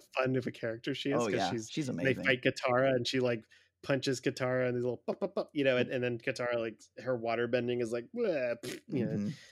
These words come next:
Speaker 1: Yeah, and, and she's all like, "Ha ha," you know, <laughs> kinda having fun with it, and it's, yeah, she's a great character. Oh my gosh.
Speaker 2: Yeah. So just imagine, like, you're fighting Taskmaster,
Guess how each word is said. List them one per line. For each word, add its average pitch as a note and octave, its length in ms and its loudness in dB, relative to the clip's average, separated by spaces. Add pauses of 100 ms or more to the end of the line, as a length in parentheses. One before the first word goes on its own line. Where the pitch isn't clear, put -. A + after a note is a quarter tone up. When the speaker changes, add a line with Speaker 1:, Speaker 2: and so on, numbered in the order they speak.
(120)
Speaker 1:
Yeah, E3 340 4
and, C#3+ 160 0
and D3+ 160 0
she's D#3 140 0
all D3 140 4
like, C3 260 2 (160)
"Ha D4 100 4
ha," D4 260 2
you E3+ 120 4
know, D#3 80 4
<laughs> - 0 -
kinda D3+ 320 2
having D#3 240 2
fun C#3 300 0
with C#3+ 160 2
it, D3 180 2
and B2 280 0 (520)
it's, - 280 0
yeah, D3 220 4
she's D#3+ 220 2
a D#3+ 40 2
great B2+ 340 0
character. A2 500 -2
Oh C3+ 60 -6
my A2+ 120 -8
gosh. G#2+ 440 -8
Speaker 2:
Yeah. F2+ 340 -6
So C3 400 0 (240)
just E3 200 -4
imagine, C3 520 0
like, G#2 340 -2
you're C#3 220 0
fighting B2+ 480 0
Taskmaster, A#2+ 1040 -4